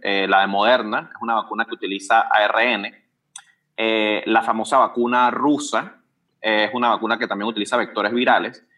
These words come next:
eh, pero hay algunas que utilizan virus completos. Sin embargo, hasta donde tengo entendido, esas todavía creo que están o en, en fase uno, fase dos, o están aún en etapa preclínica, pero no han avanzado tanto.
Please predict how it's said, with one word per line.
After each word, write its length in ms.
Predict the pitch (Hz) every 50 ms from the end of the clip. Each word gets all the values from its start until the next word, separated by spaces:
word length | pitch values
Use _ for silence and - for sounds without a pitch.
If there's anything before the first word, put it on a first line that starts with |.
| _ _ _ _ _ _ _
eh, 500 | 113 113 113 110 110 110 107 107 107 - -
pero 200 | 120 117 117 117
hay 100 | 123 135
algunas 760 | 143 151 147 147 180 175 147 131 143 175 165 - - - _
que 80 | - 123
utilizan 680 | 123 120 120 117 107 113 117 113 117 - 131 131 131
virus 260 | 135 135 135 139 135 -
completos. 880 | - 113 107 - - 117 117 110 - - - 80 - - - - - _
Sin 280 | - - - 117 110 110
embargo, 600 | 107 104 110 113 113 113 113 113 131 139 131 -
hasta 300 | - 117 113 - - 113
donde 840 | 110 110 110 110 104 101 104 101 104 104 101 101 101 101 98 98 -
tengo 240 | 113 123 131 139 151
entendido, 420 | 156 147 143 131 131 147 156 156
esas 300 | 147 147 - 147 - -
todavía 520 | - 117 110 101 107 123 135 139 139 139 135 - _ _ _
creo 360 | _ - 123 139 143 143 143
que 80 | - 120
están 760 | - - _ - 113 110 110 117 120 127 131 131 127 131 -
o 160 | - 113 110
en, 280 | 107 - 110 110 101 -
en 80 | 104 -
fase 260 | - 110 - - 131
uno, 240 | 131 139 139 143 139
fase 260 | - 135 - - 135
dos, 360 | 135 139 156 185 - - - _
o 80 | 104 -
están 220 | - - 113 113
aún 240 | 113 117 127 123 123
en 100 | 123 117
etapa 280 | 104 - - - - -
preclínica, 400 | - - - 113 117 127 131 139
pero 140 | - - 98
no 100 | 95 95
han 60 | 101 110
avanzado 400 | 110 95 90 - - 98 101 101
tanto. 280 | - 104 92 - -